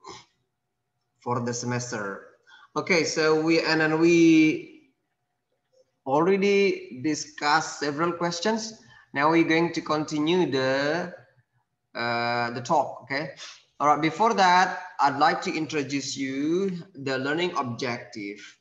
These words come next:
First, identify the structure of expression suggestion, but we're gonna skip that one. So the next is identify the use of conditional sentence and identify the structure of perfect tenses.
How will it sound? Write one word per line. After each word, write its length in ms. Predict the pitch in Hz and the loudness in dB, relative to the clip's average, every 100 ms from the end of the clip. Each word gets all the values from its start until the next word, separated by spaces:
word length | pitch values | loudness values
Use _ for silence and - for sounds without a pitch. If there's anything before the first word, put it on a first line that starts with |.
| _ | _
First, 480 | 139 156 190 190 - | -4 -2 -2 -4 -4
identify 840 | 127 131 127 123 120 120 127 147 | -6 -4 -8 -10 -4 0 2 2
the 140 | 160 - | -2 -6
structure 760 | - - 117 - 147 165 185 | -10 -14 -14 -8 -4 -2 -2
of 160 | 127 120 | -4 -6
expression 1040 | 123 - - 131 120 120 - 139 151 170 | -10 -14 -16 -12 -10 -10 -10 -8 -6 -8
suggestion, 800 | 165 113 117 117 - - 170 196 - _ - | -10 -10 -10 -10 -12 -10 -8 -8 -12 _ -10
but 140 | 139 196 | -6 -2
we're 100 | 220 | -2
gonna 160 | 214 | -2
skip 460 | - - 226 - 214 | -4 -8 -12 -12 -12
that 180 | 135 - | -12 -10
one. 240 | 123 208 - _ _ _ _ - _ | -12 -12 -18 _ _ _ _ -20 _
So 600 | - 143 147 170 196 - - - | -10 -6 -2 -2 -4 -10 -20 -14
the 80 | 135 | -6
next 240 | 160 175 | -6 -4
is 180 | 180 175 - | -6 -6 -4
identify 600 | 151 151 151 147 160 165 | -2 -2 -4 -4 -2 0
the 120 | 165 | 0
use 340 | 151 180 185 | -4 -4 -6
of 220 | 143 143 - | -8 -10 -6
conditional 440 | 147 147 151 135 | -6 -6 -8 -8
sentence 760 | 127 117 117 123 143 175 180 - | -8 -8 -8 -4 -4 -4 -6 -8
and 240 | 127 135 | -10 -6
identify 540 | - 131 127 127 143 139 | -6 -6 -8 -10 -6 -6
the 80 | |
structure 580 | 123 - 120 - - 147 | -6 -8 -10 -10 -8 -8
of 240 | - 104 - | -6 -10 -10
perfect 400 | 120 120 110 - | -12 -10 -14 -12
tenses. 640 | 107 107 - 113 - - | -14 -12 -12 -14 -14 -20